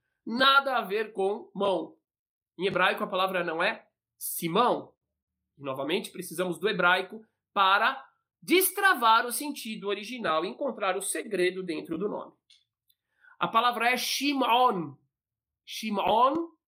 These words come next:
é derivado da palavra Shma, Shomea, ouve. Por quê? Porque Leia disse,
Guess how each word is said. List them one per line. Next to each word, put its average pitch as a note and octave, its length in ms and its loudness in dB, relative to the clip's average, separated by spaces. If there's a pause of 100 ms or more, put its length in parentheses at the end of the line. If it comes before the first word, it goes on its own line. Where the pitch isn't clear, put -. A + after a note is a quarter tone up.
é F3+ 100 -4
derivado F#3+ 480 -2
da F#3 140 -4
palavra G3 600 0 (540)
Shma, G#3+ 640 0 (260)
Shomea, F3+ 640 -2 (220)
ouve. F3 480 0 (540)
Por D#3+ 160 -2
quê? D3+ 400 -10 (260)
Porque E3+ 240 -6
Leia C#4 380 2
disse, A3 580 -6